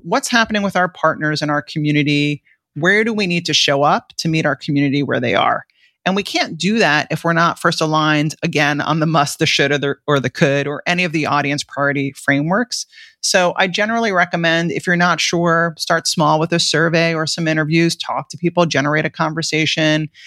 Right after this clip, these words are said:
If you're trying to get buy-in for something new that you're going to do, do a small experiment on one channel and see what happens there. But sometimes it's about education. Sometimes it's about showing people, like, "Okay, we've all agreed that our strategic plan is trying to take us to this point.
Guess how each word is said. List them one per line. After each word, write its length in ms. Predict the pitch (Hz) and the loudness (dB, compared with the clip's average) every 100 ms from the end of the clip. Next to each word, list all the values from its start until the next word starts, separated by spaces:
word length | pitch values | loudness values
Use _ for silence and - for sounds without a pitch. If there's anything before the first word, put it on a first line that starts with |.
| - _ | -20 _
If 160 | 165 165 | -2 0
you're 80 | 160 | -2
trying 380 | - 131 156 165 | -2 -2 -2 -2
to 120 | 156 | 0
get 200 | 160 135 | 0 2
buy-in 380 | 151 147 156 151 | 2 2 0 0
for 100 | 160 | -2
something 440 | 165 151 151 147 | 0 0 0 2
new 300 | 147 156 156 | 2 4 2
that 140 | 147 | 2
you're 120 | 135 143 | 0 0
going 260 | 147 147 | 2 0
to 100 | 160 | 0
do, 340 | 156 156 151 151 | 2 2 2 -2
do 200 | - 151 | -4 -4
a 40 | 165 | -4
small 360 | - 139 147 | -2 0 0
experiment 760 | 151 - - 139 147 147 151 - | 0 -2 0 2 2 2 0 -2
on 200 | 156 160 | -4 -2
one 260 | 160 156 170 | 0 0 0
channel 680 | 160 - 135 135 139 147 147 | -2 -2 0 0 2 2 0
and 120 | 147 | -2
see 140 | - | -2
what 160 | 143 147 | -2 -2
happens 560 | 135 139 131 143 143 - | -2 -4 -2 -2 -4 -2
there. 440 | 139 135 135 131 - - - - | 0 2 0 -2 -10 -20 -8 -2
But 100 | 202 | 0
sometimes 340 | 320 349 311 | 2 0 -2
it's 80 | - | -2
about 240 | 277 269 262 | 2 2 2
education. 560 | 247 - 254 - - | 0 -2 -2 -2 -6
Sometimes 460 | - 165 185 190 190 | -4 -2 0 -2 -2
it's 140 | - | -2
about 300 | 190 180 - | 0 0 0
showing 400 | - 165 196 196 | 0 2 2 -2
people, 440 | 170 156 - 147 147 | -2 -4 0 0 2
like, 160 | 143 | 0
"Okay, 220 | 175 247 | 0 2
we've 180 | 202 190 | 2 2
all 160 | 214 247 | 2 0
agreed 420 | 180 170 170 170 | 0 2 2 2
that 100 | 165 | 0
our 80 | 156 | -2
strategic 520 | - 160 202 190 - | -2 -2 0 0 0
plan 240 | 170 156 | 0 2
is 100 | 151 | 0
trying 320 | - 147 139 143 | 0 2 2 -2
to 100 | - | -2
take 220 | 143 143 | -2 -2
us 100 | 131 | -4
to 100 | - | -2
this 180 | 135 135 | -2 -4
point. 440 | - 135 139 139 | -2 0 0 -2